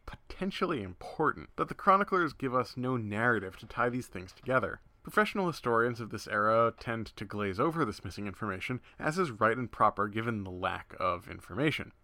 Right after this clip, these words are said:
But I think I will hide behind my amateur historian status for a second and suggest a few alternatives. One, Otto knew a rebellion was coming up north and hurried to try and stop it. And we don't know what it was because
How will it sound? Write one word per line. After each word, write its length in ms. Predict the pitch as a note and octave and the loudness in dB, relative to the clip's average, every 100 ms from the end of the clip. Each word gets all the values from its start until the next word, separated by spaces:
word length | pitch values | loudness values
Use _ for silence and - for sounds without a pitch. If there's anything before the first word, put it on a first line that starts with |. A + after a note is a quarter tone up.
| - | -6
But 120 | - F3 | 2 4
I 60 | |
think 200 | E3+ F3 | 4 4
I 80 | B2 | 6
will 140 | C3+ | 6
hide 220 | G#2 B2+ A#2 | 6 4 4
behind 340 | G#2 A2+ G#2 | 0 0 0
my 200 | F#2+ F#2 | -2 -2
amateur 420 | A#2 F3 - A#2+ A2+ | -2 -2 0 0 0
historian 480 | A2 A#2+ A2+ G2 | 2 2 4 2
status 380 | - - D3 C#3 | -2 2 2 2
for 140 | - A2+ | -2 -4
a 40 | |
second 420 | - F2+ A2+ A2+ - - - - | -2 -6 -6 -10 -14 -20 -18 -14
and 120 | B2+ | -8
suggest 440 | D#3+ C3 D3 - | -6 0 0 0
a 40 | B2+ | -6
few 220 | - F#2 | -10 -8
alternatives. 800 | D2+ - A2 A#2 G2 - - - - _ - - _ _ - - - - | -8 -6 -4 -2 -2 -6 -12 -20 -20 _ -20 -20 _ _ -20 -20 -20 -2
One, 280 | D#3+ G#2 D#2+ - - - - | 4 4 2 -14 -20 -20 2
Otto 240 | B2 A#2 A#2+ | 6 6 4
knew 240 | E3 G3 | 4 4
a 100 | A2+ | 4
rebellion 380 | G#2 G2+ G2+ A#2 | 4 4 4 0
was 120 | G#2 | -4
coming 240 | - G#2+ | -6 -4
up 160 | G2 - | -4 -4
north 300 | F#2 G#2 - | -6 -6 -6
and 160 | - G#2 | -8 -2
hurried 320 | A#2+ B2 A2+ | 2 2 0
to 60 | |
try 200 | - F#2+ | -8 -12
and 120 | G#2 - | -12 -6
stop 340 | - C3+ - | 2 4 2
it. 100 | - - - | -6 -16 -8
And 80 | C3 | -2
we 80 | C3+ | 2
don't 200 | D3+ - | 2 0
know 360 | C3+ C3 B2 | 4 6 6
what 260 | A#2+ A2 G#2 | 4 2 0
it 160 | G2+ - | 0 -2
was 440 | A#2+ A#2 A2+ B2 | 4 6 6 0
because 580 | - G2+ G#2+ G2+ G2+ | -8 -4 0 2 0